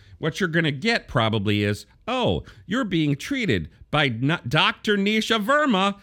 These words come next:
who specializes in abortion care." Gee, do you think we'll, she'll be objective with a woman trying to exercise her right to choose? I don't think so.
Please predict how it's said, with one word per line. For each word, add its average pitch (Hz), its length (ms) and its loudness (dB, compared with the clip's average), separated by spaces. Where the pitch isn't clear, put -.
who 208 220 4
specializes 254 1040 2
in 190 140 4
abortion 202 760 0
care." 175 600 0
Gee, 190 380 2
do 127 100 -2
you 208 120 0
think 233 200 -2
we'll, 214 260 0
she'll 220 260 -2
be 202 220 -2
objective 156 760 -2
with 143 200 -2
a 143 60 0
woman 147 340 0
trying 139 360 -2
to 120 120 -2
exercise 120 580 -2
her 104 100 0
right 101 260 -2
to 95 80 -6
choose? 90 720 -4
I 131 120 0
don't 101 200 -2
think 76 280 -6
so. - 300 -10